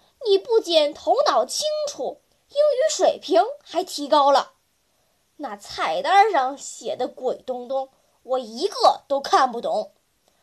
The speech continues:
抱起菜单儿如看天书，不知道该吃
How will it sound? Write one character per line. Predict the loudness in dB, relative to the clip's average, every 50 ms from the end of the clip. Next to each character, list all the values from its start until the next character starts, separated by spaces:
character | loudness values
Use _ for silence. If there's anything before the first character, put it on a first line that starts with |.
| _ _ _ 2
抱 | 4 4 4 4 0
起 | -4 -8 -10 -14 -14 -16
菜 | -16 -14 -8 -8 -6 -2
单 | -2 -2
儿 | -2 -2 -6 _ _ _ _ _
如 | -8 -4 -2 -2 -2 -2
看 | -4 -4 -2 0 0 0 -2 -8
天 | -14 -6 -4 -4 -2 -2 -4 -4
书， | -2 -2 -2 -2 -2 _ _ _ _ _ _ _ _ _ _ _ _ -12
不 | -10 -10
知 | -8 -6 -2 0
道 | 2 2 4 2 0 -2
该 | -2 -2 -2 -2
吃 | -2 -6 -8